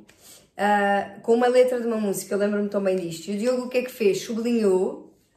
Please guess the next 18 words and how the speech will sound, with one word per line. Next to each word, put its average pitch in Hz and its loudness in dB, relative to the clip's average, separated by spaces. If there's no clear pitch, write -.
és 208 -2
o 226 -4
segredo 214 0
dos 208 -2
deuses, 190 -2
e 202 -8
sublinhou: 233 -2
Tu 202 -6
fazes 208 -2
parte 202 -4
de 202 -2
mim, 196 -4
e 208 -4
diz: 208 -4
Embarca 208 0
nesta 214 -6
viagem 202 -4
comigo, 208 -6